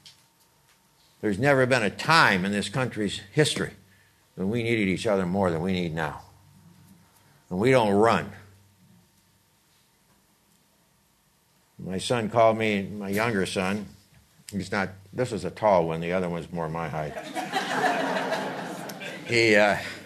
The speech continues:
Christmas Day, he said,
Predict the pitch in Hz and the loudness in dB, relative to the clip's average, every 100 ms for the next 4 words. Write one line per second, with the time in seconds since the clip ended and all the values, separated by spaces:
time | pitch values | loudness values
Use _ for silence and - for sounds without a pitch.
0 | - - - - - - 262 - - - | -18 -16 -16 -14 -16 -18 -20 -20 -20 -20
1 | - 214 - - _ _ _ _ _ _ | -20 -20 -20 -20 _ _ _ _ _ _
2 | _ - 143 143 135 - 160 190 165 101 | _ -2 0 2 2 6 10 10 10 6
3 | - - - 120 107 123 113 95 | 0 -12 -8 -6 0 2 2 0